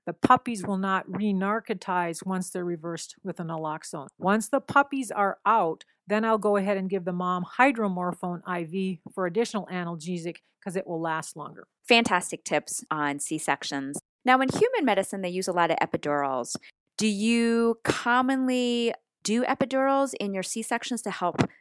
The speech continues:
Speaker 2: minimize the anesthetic requirements?
Speaker 1: It depends. Humans can usually tell when they're not feeling well, and they'll fast. Most of my C-section dogs, I worry that they might have a full stomach. So I do, in fact, do general anesthesia so I can protect their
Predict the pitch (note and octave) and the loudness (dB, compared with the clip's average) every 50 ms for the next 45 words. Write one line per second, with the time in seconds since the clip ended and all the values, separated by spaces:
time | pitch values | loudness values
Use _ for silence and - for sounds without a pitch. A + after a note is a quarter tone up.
0 | _ _ G3+ G3+ G3 G3 G3 F#3+ F#3 F3+ F3+ - - - F3+ E3+ D#3+ D#3+ D#3 D#3 | _ _ -2 0 0 2 2 2 2 2 0 -2 -4 -2 0 2 4 4 4 4
1 | D#3 D#3 D3+ - _ _ _ _ F#3+ F#3 F3+ E3+ - - F#3 E3+ F#3 - F3+ D#3+ | 2 2 0 -4 _ _ _ _ -2 -2 -2 -2 -2 -2 -2 -2 -2 -4 -2 0
2 | - E3 D#3+ F3 A#3 F4 A#4 B4 - - _ _ _ - B3 B3 - B3 - - | 2 2 4 2 0 -2 -4 -6 -12 -20 _ _ _ -6 -6 -4 -4 -8 -6 -4
3 | B3 A#3 A3+ G3 F3 F3 - - _ _ _ - G3+ - C4 E4 F4 D#4+ C4 G#3+ | -2 0 0 0 -2 -4 -10 -16 _ _ _ -18 -8 -2 2 2 4 4 4 2
4 | G3+ G3+ - A3+ A3 A3+ A#3+ A#3 G#3+ G#3+ G3 F#3+ F#3+ - - - G#3+ F#3 F3 D3+ | 2 0 0 0 0 0 0 -2 -2 -2 -2 -2 -4 -6 -2 0 2 2 2 0
5 | C#3 B2+ F3+ F3+ F3+ F#3+ F#3 F#3 F#3 F#3 F3+ - - - A3+ A3+ A3+ G#3 F#3+ F3+ | -2 -4 -6 -4 -4 -4 -4 -4 -4 -6 -8 -10 -10 -6 -4 -2 -2 -2 -2 -2
6 | E3+ D#3+ D#3 D#3+ E3+ F3 - - F#3+ F#3+ F#3 F3+ D#3+ - - - G#3+ G3+ F#3 D#3+ | -4 -4 -4 -4 -4 -4 -4 -4 -6 -4 -4 -6 -8 -8 -4 -2 -2 -2 -2 -4
7 | C#3+ - - - _ - F#3 A3+ B3 C4 A#3+ - B3 A3 G#3+ F#3+ E3 - - A3+ | -6 -8 -12 -14 _ -2 2 2 4 2 2 0 -2 -2 -2 -2 -2 -6 -8 -8
8 | A3+ G#3+ - G#3+ G3 F#3+ - - F#3 F3+ F#3 F#3 F#3 F3+ E3+ - E3+ E3 E3 F3+ | -10 -6 -4 -4 -4 -4 -6 -8 -6 -4 -2 -2 -2 -2 -4 -6 -8 -6 -4 -2
9 | F#3+ G3 G#3 G#3 F#3 - F3+ F3 F3 E3 F3+ F#3 E3+ F#3+ F#3+ F#3+ F3+ F3+ E3 - | 0 0 0 -2 -2 -4 -6 -6 -6 -6 -6 -8 -6 -4 -4 -4 -4 -6 -10 -10
10 | - F#3+ F#3+ F3+ F3 - - - F#3+ F3+ F#3+ G#3 A3+ - _ - - - - - | -8 -6 -6 -6 -8 -10 -8 -6 -4 -4 -2 -4 -6 -8 _ -20 -20 -20 -20 -20
11 | _ - - A3 A3 - A#3 A#3+ A#3 A#3 F#3+ F3 B3 C4+ C#4 D4 C#4 C4+ - - | _ -2 0 0 2 2 2 2 2 0 -2 -2 -2 -2 0 0 -2 -4 -2 -2
12 | G#3+ G3+ F#3+ - - _ G#3 G3 F3 - G3+ G3+ G#3 G#3 G3+ G3 F#3 F#3 F3 - | -2 -2 -2 -4 -8 _ -10 -10 -6 -4 -4 -4 -2 -2 -4 -4 -4 -6 -6 -8
13 | - F#3+ F3+ F#3+ G3+ F#3+ - G#3 F#3+ - F3+ F#3+ F#3 F3 - G3+ G3 G3+ - _ | -10 -8 -8 -8 -8 -6 -6 -8 -8 -8 -10 -10 -10 -10 -6 -8 -8 -8 -8 _
14 | F#3+ E3+ D#3+ | -10 -10 -10